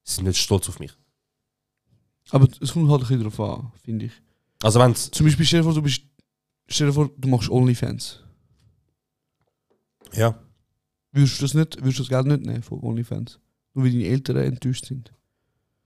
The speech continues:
Speaker 1: Sicher würde ich's nehmen, aber schau, äh, da geht's um Prioritäten. Ich bin halt ein Mensch, der Prioritäten setzt dabei, dass das, ähm,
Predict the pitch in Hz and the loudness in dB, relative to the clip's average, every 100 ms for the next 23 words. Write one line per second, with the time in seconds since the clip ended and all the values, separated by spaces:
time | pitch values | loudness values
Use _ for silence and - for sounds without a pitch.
0 | _ _ _ _ _ _ _ _ _ _ | _ _ _ _ _ _ _ _ _ _
1 | _ - - 120 139 120 135 139 185 92 | _ -8 -4 -2 0 0 -2 -2 -2 -2
2 | 85 92 85 _ _ _ _ _ _ _ | 0 0 0 _ _ _ _ _ _ _
3 | _ - 113 139 - 92 98 _ _ _ | _ 2 4 4 0 -14 -20 _ _ _
4 | 110 110 - 92 98 92 131 151 95 90 | -2 0 -2 -2 0 0 2 0 0 -4
5 | - 92 85 92 101 95 92 95 101 98 | -2 -2 -2 -4 -4 -4 0 0 0 -4
6 | 92 95 - - 95 92 90 - 87 - | -4 -4 -4 -4 -2 -2 -4 -4 -6 -6
7 | - 95 82 80 80 | -8 -8 -6 -6 -10